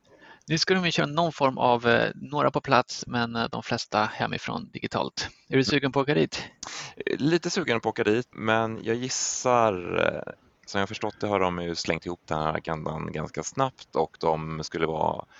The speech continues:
Speaker 2: på Seattle Convention Center som ligger då i Seattle. Så det blir, eh, blir en ganska liten anläggning och jag tror att det inte blir så jättemycket sessioner som är just om Teams och kanske inte så mycket när de står på scenen utan det är nog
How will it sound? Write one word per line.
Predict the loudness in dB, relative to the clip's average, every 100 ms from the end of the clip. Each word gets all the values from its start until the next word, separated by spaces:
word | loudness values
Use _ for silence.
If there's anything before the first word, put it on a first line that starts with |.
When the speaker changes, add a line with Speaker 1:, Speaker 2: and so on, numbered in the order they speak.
| -20 -20 _ -10
Speaker 2:
på | -8 -4
Seattle | -4 -2 -4 -2 -4
Convention | -2 -2 -2 -2 -6
Center | -2 -2 0 -2 -2 -6
som | -12 -6 -6 -6 -12 _ -20 _
ligger | -2 0 0
då | -2
i |
Seattle. | 0 -2 -2 -6 -6 -14 -16 -6
Så | 2 2
det | 2
blir, | 0 0 -2 -2 0 -2
eh, | -6
blir | -2 -2
en | -2
ganska | 0 0 2 0
liten | 0 0 -2 0
anläggning | -2 0 -2 -4 -8 -6
och | -6
jag | -6 -8
tror | -4 -4 -6 -8 -8 -6 -4 -4
att | -4
det | -6
inte | -6
blir | 0 0
så | 0
jättemycket | -6 -6 -10 -12 -12 -10 -10 -8
sessioner | -8 -6 -4 -4 -4 -6
som | -6 -8 -8 -10
är | -6 -4 -4
just | -4 -8 -6
om | -8 -8 -4
Teams | -2 -2 -8 -8 -8
och | -6
kanske | -4 -6
inte | -8 -10
så | -4
mycket | -4 -2 -2
när | 0
de | -2
står | -4
på | -8
scenen | -6 0 0 0 -6
utan | -6 -6
det | -4
är |
nog | -4